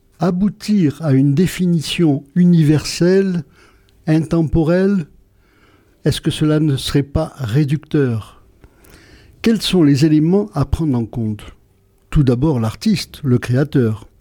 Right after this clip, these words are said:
puis le tableau, son œuvre, mais aussi le spectateur,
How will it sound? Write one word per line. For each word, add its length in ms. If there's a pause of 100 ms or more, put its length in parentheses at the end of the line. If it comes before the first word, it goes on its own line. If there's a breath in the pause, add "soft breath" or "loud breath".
(800 soft breath)
puis 240 (100)
le 240
tableau, 480 (140)
son 240
œuvre, 400 (600 soft breath)
mais 180
aussi 500 (580 soft breath)
le 140
spectateur, 960